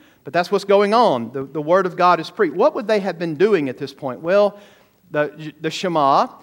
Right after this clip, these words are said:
out of, uh, Deuteronomy six would have been read. "Behold, O Israel, the Lord our God, the Lord is one."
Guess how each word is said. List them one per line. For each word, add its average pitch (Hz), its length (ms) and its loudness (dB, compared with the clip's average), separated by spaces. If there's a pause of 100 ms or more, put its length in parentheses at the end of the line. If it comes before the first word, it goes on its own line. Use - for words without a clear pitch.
(140)
out 156 220 2
of, 151 200 -2
uh, 139 60 -2
Deuteronomy 165 500 0
six 170 460 -8
would 165 100 -6
have 160 120 -10
been 156 180 -4
read. 143 400 -2
"Behold, 165 320 -4
O 156 100 -4
Israel, 160 300 -6
the 165 60 -8
Lord 151 240 -4
our 151 120 0
God, 147 260 0
the 139 80 -6
Lord 143 220 -4
is 139 100 -12
one." 156 320 -4